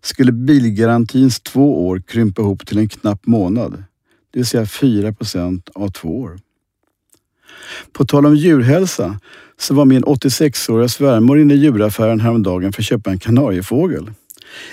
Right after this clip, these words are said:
Expediten upplyste dem att det är förbjudet att ha en ensam fågel i bur, då det enligt lag inte får leva ensamma. Det vill säga, det är straffbart. Hur många pensionärer lever inte sitt liv i värre isolering än kanariefåglar?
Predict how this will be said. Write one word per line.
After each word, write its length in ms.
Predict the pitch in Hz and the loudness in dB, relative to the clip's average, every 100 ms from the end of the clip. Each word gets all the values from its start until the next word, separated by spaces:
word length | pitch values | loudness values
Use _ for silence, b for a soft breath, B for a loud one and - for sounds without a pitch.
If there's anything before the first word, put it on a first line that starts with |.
| B | B
Expediten 760 | 80 - - 107 131 131 131 | -10 -10 -4 2 2 2 0
upplyste 500 | 131 110 107 113 - | 0 -2 -2 -2 -2
dem 220 | 110 104 104 | -2 0 -2
att 100 | 104 | -2
det 80 | |
är 40 | 110 | -4
förbjudet 580 | 139 113 113 143 165 135 | -2 0 2 2 2 -2
att 120 | 117 | 0
ha 100 | 117 | -2
en 80 | - | 0
ensam 440 | 143 117 98 131 | 2 2 0 -2
fågel 340 | 123 107 104 120 | 0 0 0 0
i 40 | |
bur, 440 | 123 160 87 95 104 B B B | 2 0 0 -6 -16 B B B
då 100 | 110 | -2
det 120 | 107 | 2
enligt 280 | 123 123 101 | 2 0 -2
lag 320 | 113 143 131 | 0 2 0
inte 320 | 160 143 107 113 | 2 2 2 0
får 120 | 127 | 2
leva 280 | 131 101 117 | 2 2 2
ensamma. 640 | 123 95 120 151 85 101 - _ | 0 0 0 0 -2 -8 -18 _
Det 100 | 117 | -4
vill 60 | 127 | -2
säga, 160 | 160 | 0
det 100 | 101 | 0
är 60 | 101 | -4
straffbart. 920 | - 175 131 - - 90 107 - - _ _ b b b b - - | -2 -2 -2 -6 -8 -8 -8 -18 -20 _ _ b b b b -8 0
Hur 140 | 196 | 2
många 340 | 190 175 143 131 | 4 4 4 2
pensionärer 720 | 139 135 139 120 120 135 92 | -2 0 2 4 2 2 0
lever 320 | 110 120 123 | 0 0 2
inte 180 | 135 110 | 2 0
sitt 220 | - 107 | -6 -4
liv 200 | 107 107 | -4 0
i 60 | 131 | 0
värre 300 | 101 107 120 | 0 -2 -2
isolering 520 | 120 120 104 95 95 | -4 -4 -2 -2 -4
än 140 | 92 | -4
kanariefåglar? 920 | 95 104 120 85 90 107 151 101 92 | -4 -2 -2 -4 -4 -4 -4 -6 -10